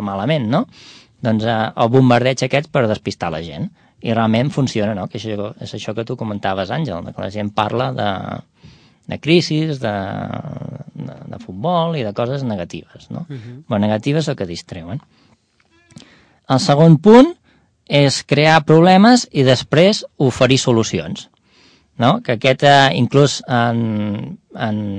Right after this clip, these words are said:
Speaker 1: bueno, eh, per exemple, a Iron Man tres, em sembla que és, que,
Speaker 2: Sí.
Speaker 1: bueno, que hi ha un te-, un terrorista i al final és tot mentida, està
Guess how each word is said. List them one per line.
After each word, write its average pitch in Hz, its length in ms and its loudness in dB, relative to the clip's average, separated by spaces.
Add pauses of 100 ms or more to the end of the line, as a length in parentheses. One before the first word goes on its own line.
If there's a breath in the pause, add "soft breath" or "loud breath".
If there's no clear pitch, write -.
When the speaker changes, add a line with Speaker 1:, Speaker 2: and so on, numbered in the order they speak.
(380)
Speaker 1:
bueno, - 300 -6 (720 soft breath)
eh, 117 240 0
per 113 100 0
exemple, 120 340 2
a 113 600 0
Iron 123 240 4
Man 113 260 2
tres, 143 240 -2
em 120 80 -2
sembla 107 340 -4
que 135 160 -4
és, 208 160 -8
que, 143 220 -6
Speaker 2:
Sí. 101 880 -6
Speaker 1:
bueno, 92 260 -8 (140)
que - 80 -8
hi 107 40 -4
ha 110 80 0
un 110 80 -2
te-, 123 120 0
un 117 240 -2
terrorista 113 580 0
i 156 40 0
al 110 80 -2
final 113 240 -4
és 117 100 -8
tot 113 200 -4
mentida, 104 420 -4
està 107 280 -8